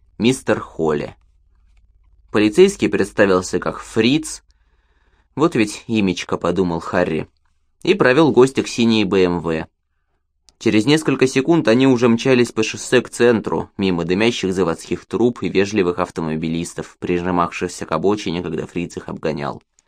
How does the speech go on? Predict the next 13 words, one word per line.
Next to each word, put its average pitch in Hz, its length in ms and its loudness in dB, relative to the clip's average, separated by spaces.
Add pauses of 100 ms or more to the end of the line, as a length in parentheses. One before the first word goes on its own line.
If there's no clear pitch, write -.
(1300)
"Жить 202 240 4
будешь 190 340 4
в - 60 -12
шпионском 139 680 4
отеле", 90 520 4 (180)
сказал 85 400 -4
Фриц. - 540 -8 (800)
"Шпионском?" 123 840 0 (800)
"Да, 160 320 4
в - 60 -12
старом 143 480 2
добром 127 400 4
Империале. 95 840 2